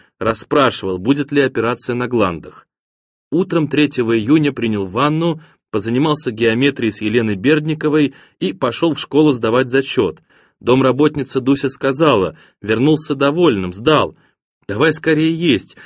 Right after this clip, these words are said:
а то внизу ждут Лёнька Редден с Сергой и Вано Микояны,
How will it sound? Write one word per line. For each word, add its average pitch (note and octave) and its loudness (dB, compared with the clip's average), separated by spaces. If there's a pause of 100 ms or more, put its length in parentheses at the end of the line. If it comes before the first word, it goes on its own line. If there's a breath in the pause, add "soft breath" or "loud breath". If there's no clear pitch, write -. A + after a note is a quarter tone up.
(160 loud breath)
а F#2 -8
то - 2
внизу C#3 2
ждут C3 -2
Лёнька C3 0
Редден D3 2
с - -6
Сергой A#2+ 2
и B2+ 6
Вано A#2+ 0
Микояны, C3+ 0